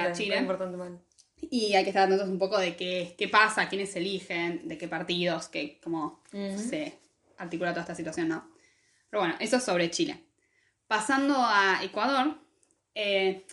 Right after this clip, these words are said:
Speaker 2: esto es interesante porque yo busqué como la información bien de Ecuador.
Speaker 1: Sí, yo, yo voy
Speaker 2: Y
Speaker 1: a
Speaker 2: ella
Speaker 1: aprender con ustedes. <laughs>
Speaker 2: y ella de Perú, entonces como que nos lo estamos también contando a nosotras mismas, ¿no? Eh, es, es interesante. Bueno, cuestión, Ecuador.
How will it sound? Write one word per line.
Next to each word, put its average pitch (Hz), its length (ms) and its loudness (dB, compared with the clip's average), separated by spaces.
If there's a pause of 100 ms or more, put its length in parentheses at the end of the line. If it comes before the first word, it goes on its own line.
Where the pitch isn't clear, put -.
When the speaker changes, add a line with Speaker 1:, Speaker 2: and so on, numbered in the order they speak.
Speaker 2:
esto 311 140 2
es 302 80 2
interesante 196 480 2
porque 175 440 0
yo 196 120 2
busqué 196 220 2
como 196 180 2
la 180 80 4
información 180 500 -2
bien 196 180 0
de 190 60 0
Ecuador. 190 580 2
Speaker 1:
Sí, 214 140 -8
yo, 214 260 8
yo 214 140 0
voy 220 80 6
Speaker 2:
Y 214 40 8
Speaker 1:
a 202 100 6
Speaker 2:
ella 240 120 8
Speaker 1:
aprender 233 360 6
con 214 100 0
ustedes. 190 400 2
<laughs> 240 240 -2
Speaker 2:
y 233 100 0
ella 247 220 4
de 233 100 4
Perú, 240 260 6
entonces 247 240 0
como 208 180 -2
que 196 80 -2
nos 190 100 -2
lo 202 40 -8
estamos 226 240 -6
también 196 200 -4
contando 196 320 2
a - 20 2
nosotras 180 380 0
mismas, 180 340 -4
¿no? 170 180 -6 (560)
Eh, 214 720 4
es, 202 160 -10
es - 220 -10
interesante. 170 420 -4 (760)
Bueno, 220 260 4
cuestión, 180 340 0 (120)
Ecuador. 240 460 2